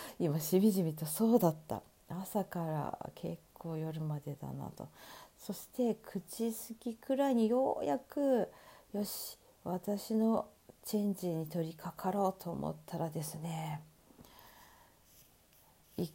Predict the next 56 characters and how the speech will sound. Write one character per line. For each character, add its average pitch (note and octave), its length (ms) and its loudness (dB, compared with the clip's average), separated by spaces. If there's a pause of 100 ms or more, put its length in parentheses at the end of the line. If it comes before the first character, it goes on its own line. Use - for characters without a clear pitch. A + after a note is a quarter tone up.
回 F#3+ 200 2
チ G3 160 -2
ャ F3+ 100 6
ー F3 40 4
ジ E3+ 140 -2
し F#3 180 -2
ろ F3+ 320 4 (720)
で C3 120 0
す - 140 -8
よ B2+ 60 -4
ね、 C3 200 -6
体 B2 320 0
か - 140 -6
ら。 - 120 -10 (160)
も D3 80 -2
う - 20 0
一 D3+ 180 -2
回 F3 200 -2
チ - 160 -6
ャ E3+ 100 4
ー - 20 4
ジ D#3 120 0
し - 60 -6
て D#3 140 0
く D#3 100 -2
だ D#3+ 100 -2
さ D#3 140 -4
い G2 40 0
み - 40 -8
た - 100 -12
い - 100 -12
な。 D#3 80 -6
も D#3+ 160 -2
う D3+ 60 -6 (140)
急 C4+ 400 8
に B3+ 120 8
何 A3 220 8
も G#3 100 4
考 G#3 220 6 (120)
え A3 120 12
ら B3 120 10
れ A#3+ 260 2
な E3 80 -2
く - 180 -4
な A3+ 60 -2
っ - 40 -6 (200)
て。 - 160 -2 (1200)
<laughs> F#4+ 600 0
も - 80 2
う - 20 -10
完 A3 420 2
全 A3+ 220 6
に G#3 120 2
強 G#3+ 300 2
制 G#3 460 2
ス - 160 -12